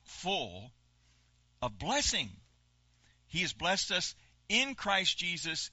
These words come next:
in the heavenly realms with every blessing. And then he enumerates those blessings.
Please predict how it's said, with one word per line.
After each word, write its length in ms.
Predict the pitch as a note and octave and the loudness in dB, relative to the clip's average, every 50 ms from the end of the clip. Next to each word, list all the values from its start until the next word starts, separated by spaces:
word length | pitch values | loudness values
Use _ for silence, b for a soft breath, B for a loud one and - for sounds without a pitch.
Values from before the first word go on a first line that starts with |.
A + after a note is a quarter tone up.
| - | -2
in 220 | - A#3 A#3+ B3+ A#3+ | 2 2 2 2 2
the 100 | A3+ G#3+ | 0 2
heavenly 420 | F#3+ G3 F#3 F3 F3+ E3+ E3 D#3 | 4 4 2 2 0 -4 -4 -6
realms 440 | C#3+ C#3+ C#3+ D3 D3 C#3+ C#3+ - - b b b b b b b | -4 -2 -2 -2 -2 -4 -6 -10 -12 b b b b b b b
with 180 | C3 C#3+ - - - - | -6 -6 -6 -6 -10 -2
every 600 | - D3 D#3+ D#3+ D#3 E3 E3 E3 E3+ E3 D#3+ C#3+ - - - _ _ b b b b b - | 0 0 0 2 0 -4 -2 0 -2 -2 -2 -6 -10 -16 -20 _ _ b b b b b 2
blessing. 440 | D#3 E3+ F3+ - - B2+ A2+ G#2+ | 2 4 4 4 0 -2 -2 -4
And 120 | A2 A2+ C3 | -4 -4 -2
then 120 | D#3+ F3+ | -2 -2
he 180 | E3+ E3 E3 D#3+ | -2 0 0 0
enumerates 920 | C#3+ D3 D#3 F3 A3 C4+ C#4 B3+ G3+ C#3+ C3+ C3+ D3 D#3 - - - - - b b b b b b b b b | -2 -2 -4 -4 -4 -2 -2 -2 -2 0 0 -2 -2 -2 -2 -4 -6 -6 -6 b b b b b b b b b
those 220 | - D#3 D#3+ D#3 - | -4 -2 -2 -2 -2
blessings. 640 | B2 C3+ C3 B2 - - G2+ F#2 E2+ - - - | 0 0 0 0 -2 -4 -6 -10 -14 -14 -16 -18